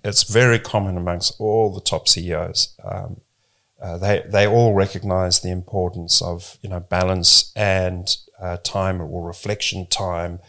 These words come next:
Um, but that time is there to work on the business.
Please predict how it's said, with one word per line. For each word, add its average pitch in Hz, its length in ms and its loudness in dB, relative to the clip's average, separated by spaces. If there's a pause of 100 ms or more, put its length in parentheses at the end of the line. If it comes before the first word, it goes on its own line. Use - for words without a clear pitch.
(420)
Um, 85 480 -10 (960)
but - 120 -10
that - 240 2
time 101 460 2
is - 360 2 (220)
there 98 300 2
to - 220 -4
work 95 400 -2 (120)
on 95 520 -2
the 95 80 -10
business. 92 540 -2